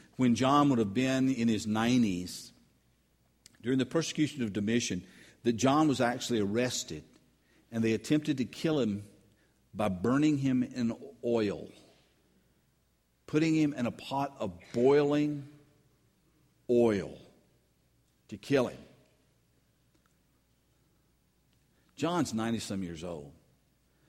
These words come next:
They stick any ninety-year-old in here in a pot of oil, you know, they just got, well,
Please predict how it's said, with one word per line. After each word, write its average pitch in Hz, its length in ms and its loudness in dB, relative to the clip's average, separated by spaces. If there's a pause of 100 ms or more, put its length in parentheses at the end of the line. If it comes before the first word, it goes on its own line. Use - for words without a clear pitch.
(400)
They 165 140 0
stick 175 280 0
any 151 220 4
ninety-year-old 135 640 2
in 117 140 2
here 127 160 0
in 120 80 -2
a - 20 -6
pot 120 240 0
of 104 80 -2
oil, 107 400 -4 (1700)
you 107 100 -6
know, 92 280 -6 (180)
they 117 140 -6
just 104 180 -8
got, 98 220 -6 (1300)
well, 80 220 -14